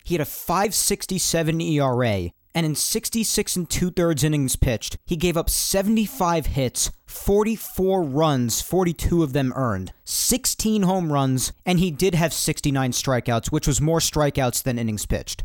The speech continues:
So I guess that's fine, but he really didn't have a good season. Again, his main job was to just eat innings. And now he's back with the Yankees, and I'm just here like, "Okay.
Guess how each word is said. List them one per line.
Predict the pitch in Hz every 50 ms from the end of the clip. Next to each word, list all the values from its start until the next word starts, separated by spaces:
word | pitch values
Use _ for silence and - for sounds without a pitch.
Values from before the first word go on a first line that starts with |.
| - -
So | - 170 160
I | 156
guess | 143 151 143 - -
that's | - 110 123 113 110 - -
fine, | - 92 78 78 80 78 87
but | 85 110 107 - -
he | - - - 165
really | 147 147 202 233 202 156 120
didn't | 90 - - 123 - 107 113
have | 95 120 156 135 110
a | 113
good | 113 - 131 107
season. | 92 - - 131 120 104 90 82 85 -
Again, | - 151 135 - 135 104 98
his | 117 117 110
main | 143 160 175 185 185 170
job | 135 165 156 147 143 131 123
was | 135 139 127 - -
to | 135
just | 123 117 135 - - - - _ _
eat | - 135 127 123 -
innings. | 110 110 104 90 82 80 - - - -
And | - 135 147 143 139 135 131
now | 147 160 190
he's | 196 196 214 180 -
back | - 196 202 208 -
with | 202 - -
the | 190
Yankees, | 175 185 208 247 247 - 170 147 113
and | 143 151
I'm | 165 185 196
just | 185 208 - -
here | - 190 185
like, | 180 175 175 - _ -
"Okay. | 165 160 185 196 - _ _ - - 175 175 180 185 196 190 -